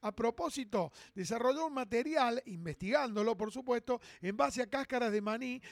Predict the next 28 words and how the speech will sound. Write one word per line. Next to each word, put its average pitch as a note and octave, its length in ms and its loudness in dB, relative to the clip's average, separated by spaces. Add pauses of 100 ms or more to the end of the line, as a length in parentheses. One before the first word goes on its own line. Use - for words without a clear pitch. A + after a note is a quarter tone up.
(140)
para G3+ 240 4
convertirlo C4 680 2
en A3+ 140 -4
paneles A#3+ 760 -2
e A3 80 -4
inmediatamente B3 1040 -2 (220)
lo F#3 120 -2
llevaron B3 360 2
adelante A#3+ 520 -2
con F#3 420 0
una D4+ 180 -6
empresa C4 460 -4
manicera A3 720 -4 (260)
de F#3 160 0
La C4 160 2
Juntura D4 480 -6
y, C#4 60 -6
por C4 240 2
supuesto, B3 640 0 (240)
eh, G3 220 -4 (240)
ver B3 260 0
cómo C#4 260 0
se A3+ 140 -4
vincula A3 580 -2
eso A3+ 220 -4
con A#3+ 100 0
el C#4 140 -8
medio, C4 340 -2